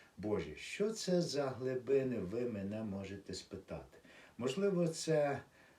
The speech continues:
політ почуттів, можливо, це стакан емоцій, можливо, це харизматичний підйом якийсь. Ні. Глибини Божі — це його єство, це відкриття його природи, його характеру,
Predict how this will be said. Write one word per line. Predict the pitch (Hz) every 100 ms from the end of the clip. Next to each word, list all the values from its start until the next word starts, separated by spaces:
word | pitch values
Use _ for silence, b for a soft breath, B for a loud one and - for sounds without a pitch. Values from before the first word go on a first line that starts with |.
| B
політ | 131 127 156 -
почуттів, | 127 - 113 - 131 123
можливо, | 113 110 131 120
це | -
стакан | - - - 117 107
емоцій, | 101 120 117 113
можливо, | 107 101 104 120 110
це | 107 107
харизматичний | - 92 87 104 - 113 104 101
підйом | 92 95 82 104 123 117
якийсь. | 95 - 92 101
Ні. | 101 87 78 - B B B B B B B B B _ _ _ 117
Глибини | 113 190 175
Божі — | - 190 165 165
це | - 156
його | 127 131
єство, | 117 107 - 101 113 104 92 - -
це | -
відкриття | 123 123 127 127 147 147
його | 135 127
природи, | - 123 110 135 151 127
його | 110 104 90 127
характеру, | - 113 127 113 98 - 92 82 82